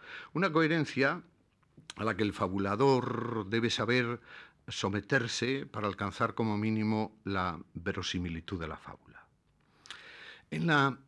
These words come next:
intensidad y lucidez con que el novelista vive la ficción que escribe está la posibilidad de conquistar esa coherencia que dará al relato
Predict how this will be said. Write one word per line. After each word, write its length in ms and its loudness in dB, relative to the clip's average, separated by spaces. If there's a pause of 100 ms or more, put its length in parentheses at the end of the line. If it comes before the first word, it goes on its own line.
intensidad 640 2
y 40 -4
lucidez 560 -4 (200)
con 160 0
que 100 0
el 80 4
novelista 520 -2
vive 380 -2
la 140 -2
ficción 400 -4
que 80 -8
escribe 600 -4 (280)
está 520 -4 (180)
la 180 -4
posibilidad 540 -2
de 100 -4
conquistar 480 -4
esa 240 -4
coherencia 920 -4 (520)
que 120 0
dará 300 4
al 200 2
relato 800 0